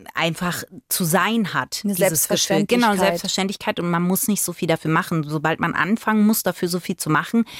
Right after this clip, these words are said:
Speaker 1: stimmt schon irgendwas nicht.
Speaker 2: Mhm.
Speaker 1: Also wird man eher, ähm, so ein bisschen
Speaker 2: Skeptisch?
Speaker 1: skeptisch, dass man denkt, „Okay, jetzt, jetzt beginnt hier die Arbeit, jetzt wäre eigentlich der Zeitpunkt“, also so war das nicht, aber eigentlich wäre jetzt der Zeitpunkt, zum nächsten zu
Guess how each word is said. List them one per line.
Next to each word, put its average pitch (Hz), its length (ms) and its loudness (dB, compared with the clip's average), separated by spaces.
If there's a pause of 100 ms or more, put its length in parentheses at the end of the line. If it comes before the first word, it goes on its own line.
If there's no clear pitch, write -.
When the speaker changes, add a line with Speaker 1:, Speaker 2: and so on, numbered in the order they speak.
Speaker 1:
stimmt 214 340 6
schon 160 220 0
irgendwas 143 520 2
nicht. 135 200 2
Speaker 2:
Mhm. 202 260 8
Speaker 1:
Also 160 240 2
wird 190 140 2
man 185 180 2
eher, 175 420 2 (760)
ähm, 165 520 2 (440)
so 180 140 0
ein 180 60 8
bisschen 180 500 2 (160)
Speaker 2:
Skeptisch? - 520 -2
Speaker 1:
skeptisch, - 640 0 (200)
dass 160 180 0
man 170 100 4
denkt, 170 200 0
„Okay, 156 340 0
jetzt, - 300 0
jetzt - 220 -2
beginnt 170 280 2
hier 175 120 0
die 160 120 4
Arbeit, 170 340 2
jetzt - 400 0 (360)
wäre 160 140 4
eigentlich 185 280 0
der 170 120 -2
Zeitpunkt“, 190 720 -2
also 156 200 -2
so 147 160 -2
war 151 180 2
das 247 180 -4
nicht, 277 340 -2
aber 165 240 0 (320)
eigentlich 202 340 0
wäre 196 180 4
jetzt 196 180 0
der 180 80 -2
Zeitpunkt, 180 440 -2
zum 180 120 0
nächsten 143 560 0
zu 135 340 -4